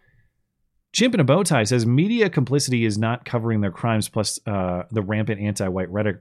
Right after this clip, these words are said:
rhetoric on social media has them believing they're being hunted for sport,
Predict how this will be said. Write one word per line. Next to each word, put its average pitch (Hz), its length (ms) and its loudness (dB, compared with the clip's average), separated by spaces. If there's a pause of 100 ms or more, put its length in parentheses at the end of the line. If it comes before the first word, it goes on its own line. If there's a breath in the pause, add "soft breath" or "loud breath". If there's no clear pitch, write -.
rhetoric 120 420 0
on 107 100 0
social 110 300 -2
media 113 320 2
has 104 200 -2
them 107 120 0
believing 123 540 2
they're 110 100 2
being 104 220 0
hunted 113 320 -2
for - 60 -10
sport, 165 440 0